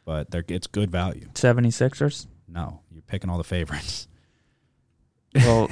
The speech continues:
Speaker 2: dude, it's either, it's, the Bucks are coming out the East.
Speaker 1: No.
Speaker 2: You don't think so?
Speaker 1: It's gonna be the Miami Heat.
Speaker 2: That's a, yeah, I don't know.
Speaker 1: Plus twenty-seven hundred on the Miami Heat. Bam Adebayo, Tyler Herro.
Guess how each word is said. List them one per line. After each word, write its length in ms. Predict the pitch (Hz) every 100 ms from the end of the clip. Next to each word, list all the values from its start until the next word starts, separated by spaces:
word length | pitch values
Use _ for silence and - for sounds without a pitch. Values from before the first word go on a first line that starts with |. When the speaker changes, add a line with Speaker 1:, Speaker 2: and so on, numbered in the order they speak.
| 113
Speaker 2:
dude, 160 | 127
it's 240 | 117 113 127
either, 260 | 123 120
it's, 300 | 117 123 - - - 123
the 80 | 117
Bucks 340 | 120 143 -
are 60 | 117
coming 320 | 123 113 113
out 180 | 110 -
the 80 |
East. 400 | 120 123 - - - -
Speaker 1:
No. 420 | 85 85 87 87 - _ _ _ _ _ -
Speaker 2:
You 80 |
don't 160 | 113 113
think 200 | - 233
so? 380 | - 147 139 135 - -
Speaker 1:
It's 80 |
gonna 160 | - 78
be 80 | 76
the 80 | 76
Miami 420 | 82 78 76 71
Heat. 400 | 73 85 - - _ _ _ _ _ _ _ _
Speaker 2:
That's 160 | - 175
a, 120 | 185 - _ _ -
yeah, 280 | 147 131 123
I 60 | 151
don't 160 | 160 156
know. 300 | 147 135 123 - -
Speaker 1:
Plus 220 | 117 127
twenty-seven 520 | - 127 127 135 123
hundred 340 | 113 113 127 135 - _ _ _
on 80 | 104
the 60 | 101
Miami 380 | 98 107 107 104
Heat. 280 | 117 139 - _ _ _
Bam 220 | - 104 113
Adebayo, 720 | 113 101 95 107 113 117 123 - _ _ _ _
Tyler 280 | - 104 101
Herro. 420 | 104 107 113 113